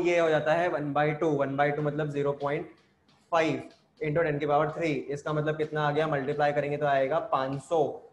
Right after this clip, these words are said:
और answer आएगा per second में के का वैल्यू था नीचे, तो ऊपर जाके वो हो जाएगा सेकंड्स। तो ऑप्शन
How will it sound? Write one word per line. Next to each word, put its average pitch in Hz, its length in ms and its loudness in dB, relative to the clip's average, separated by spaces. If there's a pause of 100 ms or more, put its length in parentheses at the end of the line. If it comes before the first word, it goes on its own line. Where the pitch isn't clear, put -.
(180)
और 160 200 6
answer 151 440 2
आएगा 151 380 2
per 175 140 4
second 170 320 -2
में 165 100 -2
के 156 140 0
का 147 80 0
वैल्यू 139 260 0
था 147 160 -4
नीचे, 143 340 -4
तो 170 120 -2
ऊपर 139 240 -4
जाके 131 220 -4
वो 127 80 -4
हो 127 80 -2
जाएगा 123 340 -4
सेकंड्स। 120 540 -12
तो 143 80 -2
ऑप्शन 147 440 -4